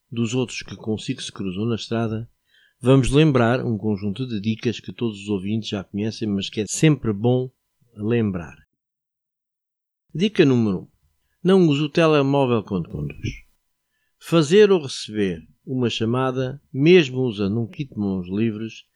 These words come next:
ou até enviar um S M S, irá distraí-lo da sua condução e poderá provocar um acidente.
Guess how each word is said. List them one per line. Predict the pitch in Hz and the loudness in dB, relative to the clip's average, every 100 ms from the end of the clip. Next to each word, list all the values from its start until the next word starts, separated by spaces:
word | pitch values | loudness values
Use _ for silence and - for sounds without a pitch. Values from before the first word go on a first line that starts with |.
| _ _ _ _ _ _ | _ _ _ _ _ _
ou | 139 135 | 0 2
até | 139 147 | 4 6
enviar | 139 110 110 101 | 6 4 2 2
um | 104 104 101 98 | 2 2 0 0
S | 107 - | -2 -2
M | 95 98 | 0 2
S, | 127 135 - - - _ _ - | 2 0 -6 -18 -20 _ _ -4
irá | 156 147 139 | 2 2 2
distraí-lo | - - 113 123 123 | -2 -2 0 0 0
da | 117 | -4
sua | - 123 | -4 -6
condução | 110 104 92 117 117 | -4 -4 -4 -4 -2
e | 110 | -4
poderá | - 95 104 110 | -6 -6 -6 -6
provocar | - 95 - 104 | -8 -14 -10 -10
um | 98 90 | -10 -10
acidente. | - - 78 | -12 -14 -18